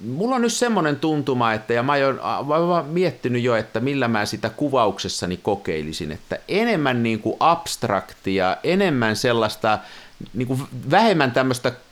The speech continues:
kuvaavaa, dokumentoivaa ja vähemmän tällaista niinku tarkkaa linjausta ja, ja tota, niinku enemmän sinne mysteeriön ja mystiikan suuntaan. Musta tuntuu, että mä yritän nyt sitä, että tota, koska nyt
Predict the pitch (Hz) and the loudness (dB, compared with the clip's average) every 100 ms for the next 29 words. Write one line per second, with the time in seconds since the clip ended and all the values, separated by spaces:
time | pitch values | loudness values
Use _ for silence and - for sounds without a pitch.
0 | - 151 165 131 131 110 104 101 98 104 | -4 0 2 4 6 6 6 6 6 6
1 | 127 135 131 107 95 87 - 90 90 87 | 4 2 2 2 0 -2 -2 0 0 0
2 | 92 95 98 139 160 123 104 98 104 98 | 2 2 2 2 2 0 0 0 0 0
3 | 95 - 92 92 87 95 90 90 82 - | -2 -4 -4 -4 -4 -4 -2 -2 -6 -12
4 | _ _ 123 120 117 - 101 92 92 98 | _ _ 2 2 0 -2 2 2 2 0
5 | 92 82 73 85 - 78 78 78 - - | 0 0 -2 -6 -6 -4 -2 -4 -6 -20
6 | - - - - 95 98 110 123 117 143 | -20 -20 -18 -6 -4 -4 0 2 2 0
7 | 135 - 196 190 160 135 143 147 185 196 | -2 2 4 4 2 2 2 2 4 2
8 | - - 127 110 110 107 113 113 156 151 | -2 0 2 4 2 2 2 2 2 0
9 | - 117 98 98 92 120 104 98 95 131 | -2 -2 0 0 0 -2 -2 -2 -2 -2
10 | - 180 156 - 139 156 151 120 113 110 | -4 -2 -2 0 2 2 0 0 0 -2
11 | - 156 - 85 80 - 87 87 87 95 | -2 -2 0 -2 -2 -4 -6 -4 -4 -2
12 | 95 - - - 123 - 147 156 | -2 -4 -18 -6 -4 -2 -2 -2